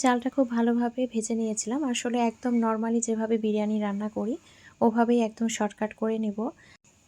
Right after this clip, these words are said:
এখানে আমি মাংসর পিসগুলো যেভাবে ছিল ঠিক সেভাবেই রেখেছি, ছোট সাইজ করতে যাইনি। তো এগুলো ছিল খাসির মাংস, আমি খাসির মাংস দিয়েই আজকে বিরিয়ানিটা করব। আসলে একে তো এত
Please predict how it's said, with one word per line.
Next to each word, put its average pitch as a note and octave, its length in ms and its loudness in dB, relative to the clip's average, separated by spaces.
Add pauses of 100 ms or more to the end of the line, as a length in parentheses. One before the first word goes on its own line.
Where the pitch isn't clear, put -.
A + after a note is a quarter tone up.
এখানে C4 300 6
আমি C#4 100 8 (100)
মাংসর A#3+ 380 4
পিসগুলো B3+ 400 2 (100)
যেভাবে A#3 320 2 (100)
ছিল A#3 140 2 (260)
ঠিক A3 160 0 (160)
সেভাবেই A3+ 520 2
রেখেছি, G#3+ 400 -2 (180)
ছোট A3 160 -2 (160)
সাইজ A3 220 -2 (140)
করতে A3+ 240 -2 (100)
যাইনি। A3 320 2 (500)
তো - 100 2
এগুলো A#3+ 180 2 (100)
ছিল C4 140 4 (180)
খাসির A#3 380 0
মাংস, G#3 220 -4 (220)
আমি A3 120 0 (100)
খাসির G#3+ 320 -2
মাংস A3 160 -2 (140)
দিয়েই B3 260 2
আজকে A#3 200 -2 (100)
বিরিয়ানিটা G#3 600 0
করব। G#3+ 240 -2 (920)
আসলে B3+ 380 4 (260)
একে A#3 160 -2 (100)
তো C4 80 2 (260)
এত A#3 120 -4